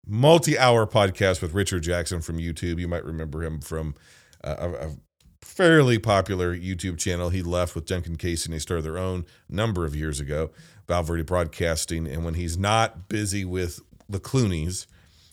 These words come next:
that's no joke, he, uh, occasionally appears on Binge Movies. So, um, we did that, I think, a couple years ago now, so you should be able to find that in the archives. Uh, make sure you subscribe, Apple Podcasts, Spotify, all those great places.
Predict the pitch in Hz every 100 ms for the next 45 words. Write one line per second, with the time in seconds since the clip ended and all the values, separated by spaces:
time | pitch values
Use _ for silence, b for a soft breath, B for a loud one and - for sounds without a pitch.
0 | b - 82 87 78 71 92 110 - 82
1 | 90 95 98 92 - 92 82 104 104 101
2 | 101 117 107 101 98 107 104 120 104 69
3 | - 85 - B B B B 101 104 107
4 | 98 101 _ _ _ _ _ _ _ _
5 | _ _ - 113 127 131 127 120 110 107
6 | 123 117 104 104 92 85 76 73 76 -
7 | 113 110 98 90 98 92 85 80 76 b
8 | b b b 92 87 85 - 85 82 73
9 | 80 80 85 95 98 87 76 73 - 80
10 | 80 73 73 71 67 80 78 71 78 73
11 | 71 - - 78 71 69 69 64 64 -
12 | 60 - 53 - -